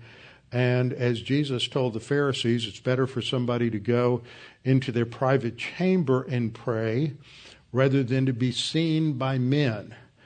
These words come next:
And I'm always amazed at how many people, sort, Christians,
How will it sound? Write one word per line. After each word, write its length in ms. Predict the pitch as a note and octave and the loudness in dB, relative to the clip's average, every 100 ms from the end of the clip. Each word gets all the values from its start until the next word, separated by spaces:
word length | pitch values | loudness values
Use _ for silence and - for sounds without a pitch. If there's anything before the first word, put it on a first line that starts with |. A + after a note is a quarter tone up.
| - - _ | -20 -20 _
And 100 | C#3 | -2
I'm 100 | D#3+ | 0
always 320 | F3+ A3+ G3 F#3 | 0 2 2 2
amazed 440 | D3+ C#3+ D#3 - | 2 2 2 2
at 80 | C3+ | -2
how 160 | A2+ D#3+ | 0 -2
many 180 | F3 C3 | 0 -2
people, 320 | - D3+ C#3 | -2 -2 -2
sort, 460 | - C3+ C#3+ F3 | -4 -4 -4 -10
Christians, 640 | - F#3 G3+ - A2+ A#2 A#2 | 0 2 2 0 -6 -6 -8